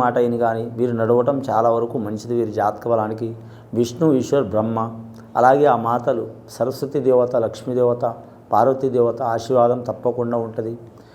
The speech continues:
ఈ మూడవ సంఖ్య అంటే మాత్రం గురుగ్రహం అండి, దేవతలకే గురుడు.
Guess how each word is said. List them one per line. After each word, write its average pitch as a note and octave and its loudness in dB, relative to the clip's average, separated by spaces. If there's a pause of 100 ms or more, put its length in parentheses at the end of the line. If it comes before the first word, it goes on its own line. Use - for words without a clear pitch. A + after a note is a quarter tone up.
(220)
ఈ B2 -2
మూడవ C#3 4
సంఖ్య C3+ -2
అంటే C3 -2
మాత్రం C3 -2
గురుగ్రహం C3 0
అండి, A#2+ -4 (520)
దేవతలకే C#3+ 4 (100)
గురుడు. B2+ 0